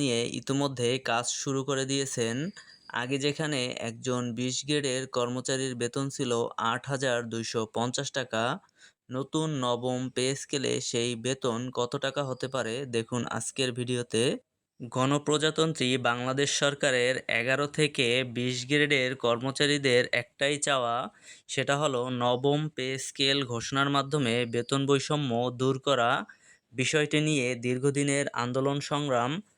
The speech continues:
আলোচনা পর্যালোচনার পর কিছুটা আশার আলো দেখা দিয়েছে। হয়তো আগামী জাতীয় সংসদ নির্বাচনের আগেই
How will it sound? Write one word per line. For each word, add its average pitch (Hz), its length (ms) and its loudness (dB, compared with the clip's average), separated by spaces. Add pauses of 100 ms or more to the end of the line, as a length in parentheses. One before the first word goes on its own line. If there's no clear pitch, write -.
(360)
আলোচনা 143 520 0 (240)
পর্যালোচনার 139 760 2
পর 123 300 4 (140)
কিছুটা 139 420 0 (180)
আশার 117 420 0
আলো 131 300 0 (180)
দেখা 123 280 0
দিয়েছে। 123 440 2 (640)
হয়তো 135 300 2 (180)
আগামী 139 420 0 (200)
জাতীয় 135 340 2 (120)
সংসদ 135 560 2
নির্বাচনের 131 640 0 (120)
আগেই 131 400 0